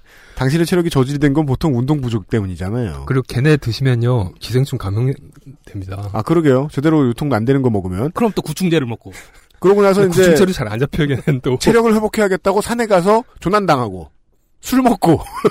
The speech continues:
Speaker 1: <laughs>
Speaker 3: 그럼
Speaker 1: 담배
Speaker 3: 이제 또
Speaker 1: 피우고.
Speaker 3: 소화 잘 되는 양배추를 또 먹고.
Speaker 1: 신이 태우고 막. 네.
Speaker 2: 네, 일단 그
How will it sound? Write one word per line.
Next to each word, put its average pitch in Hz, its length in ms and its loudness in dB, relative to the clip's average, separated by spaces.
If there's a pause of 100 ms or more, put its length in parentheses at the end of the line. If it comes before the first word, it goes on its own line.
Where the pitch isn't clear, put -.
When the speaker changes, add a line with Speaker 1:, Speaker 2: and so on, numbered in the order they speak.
(200)
Speaker 1:
<laughs> - 540 -6
Speaker 3:
그럼 170 180 2
Speaker 1:
담배 190 120 6
Speaker 3:
이제 180 80 0
또 170 100 4
Speaker 1:
피우고. 117 180 0
Speaker 3:
소화 190 240 0
잘 160 220 -4
되는 151 180 0
양배추를 143 400 -4
또 - 100 -10
먹고. 117 280 -10 (240)
Speaker 1:
신이 269 320 4
태우고 196 420 2
막. 90 200 -4 (560)
네. 85 140 -12
Speaker 2:
네, 151 300 0
일단 147 340 0
그 139 500 4